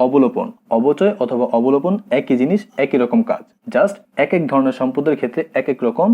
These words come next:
নাম দেয়া হয়েছে। এরপরে রয়েছে কি চার নম্বরে? স্থায়ী সম্পত্তি বিক্রয়জনিত লাভ অথবা ক্ষতি। এখন এই জিনিসটা কি? এটা নিয়ে আমরা আলোচনা করব যখন আমরা অঙ্ক করতে যাব। আপাতত just এটা মনে রাখেন, ভালো হলে মাইনাস, খারাপ হলে প্লাস। আমরা নিট মুনাফার সাথে এই চারটা আইটেম যোগ বিয়োগ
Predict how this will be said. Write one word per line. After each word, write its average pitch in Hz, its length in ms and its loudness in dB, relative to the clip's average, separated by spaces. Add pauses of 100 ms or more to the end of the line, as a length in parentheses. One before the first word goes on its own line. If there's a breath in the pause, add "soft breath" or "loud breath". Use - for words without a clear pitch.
(320)
নাম 120 140 0 (100)
দেয়া 131 200 4
হয়েছে। 95 300 -6 (320)
এরপরে 151 280 4
রয়েছে 143 320 2
কি 160 160 0
চার 147 160 2
নম্বরে? 139 260 2 (340)
স্থায়ী 127 400 -2
সম্পত্তি 135 320 -2 (100)
বিক্রয়জনিত 123 400 0 (140)
লাভ 110 140 2 (140)
অথবা 120 260 -4
ক্ষতি। 117 260 -4 (320)
এখন 147 140 -2 (140)
এই 170 100 4
জিনিসটা 160 360 0
কি? 101 80 -4 (320)
এটা 139 120 2
নিয়ে 165 140 2
আমরা 147 140 4
আলোচনা 135 320 -2
করব 123 140 0 (120)
যখন 120 200 -2
আমরা 135 120 0 (120)
অঙ্ক 143 140 -4 (100)
করতে 117 240 -2
যাব। 87 120 -4 (420)
আপাতত 127 300 0 (140)
just 196 180 2 (100)
এটা 127 180 0
মনে 117 180 2
রাখেন, 101 220 -6 (300)
ভালো 123 200 2
হলে 131 200 4
মাইনাস, 147 320 2 (260)
খারাপ 123 220 0
হলে 113 180 2
প্লাস। - 200 -4 (240)
আমরা 127 220 4
নিট 135 180 0
মুনাফার 139 360 0
সাথে 127 160 -2 (120)
এই 127 120 -4
চারটা 131 280 0
আইটেম 160 200 0 (100)
যোগ 123 180 2
বিয়োগ 120 140 0